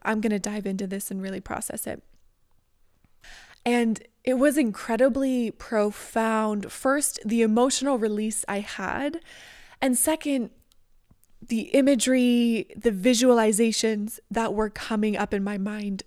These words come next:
during the Evox session. Where the session started for me is I was tuning into, what is this sadness? What does it feel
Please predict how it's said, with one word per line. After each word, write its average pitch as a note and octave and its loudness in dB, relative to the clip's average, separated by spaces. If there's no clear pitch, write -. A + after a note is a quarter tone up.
during G#3 -2
the G#3 -2
Evox G3 -6
session. - -6
Where B3+ 6
the B3 2
session D4+ 2
started A#3+ 4
for A3+ 2
me G#3+ 2
is G#3 2
I A#3 4
was A3+ 2
tuning D4 -2
into, A3+ -2
what B3 -2
is D#4 -2
this B3 -6
sadness? - -6
What A#3+ 4
does C4+ 2
it C#4 0
feel A#3 2